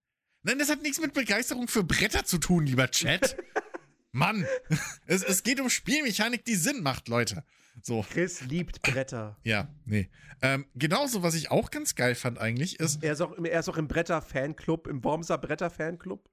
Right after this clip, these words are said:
Speaker 1: Ja, ja, ja, ja.
Speaker 2: Ja.
Speaker 1: Genau.
Speaker 2: Der, der, der,
Speaker 1: Richtig.
Speaker 2: der, der W B, W B C.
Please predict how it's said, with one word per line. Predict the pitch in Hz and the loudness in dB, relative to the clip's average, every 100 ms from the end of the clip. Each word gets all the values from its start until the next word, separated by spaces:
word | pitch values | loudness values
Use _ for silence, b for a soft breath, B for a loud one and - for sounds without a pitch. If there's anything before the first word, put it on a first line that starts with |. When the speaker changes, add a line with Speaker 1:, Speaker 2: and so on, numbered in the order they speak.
| _ | _
Speaker 1:
Ja, | 120 110 - | 0 0 0
ja, | 110 107 | -4 0
ja, | 113 107 _ _ _ | -2 -2 _ _ _
ja. | 113 127 | -4 0
Speaker 2:
Ja. | 139 - _ _ _ _ _ - | -2 -4 _ _ _ _ _ -12
Speaker 1:
Genau. | 107 | -2
Speaker 2:
Der, | 107 135 | 0 0
der, | 139 131 | 2 0
der, | 131 127 | 2 0
Speaker 1:
Richtig. | 127 | 2
Speaker 2:
der, | 127 127 | 2 2
der | 135 127 | 2 0
W | 135 147 | 0 -2
B, | 156 | -2
W | 143 | 0
B | 147 143 | 2 0
C. | - 147 160 202 | -2 -4 -2 -6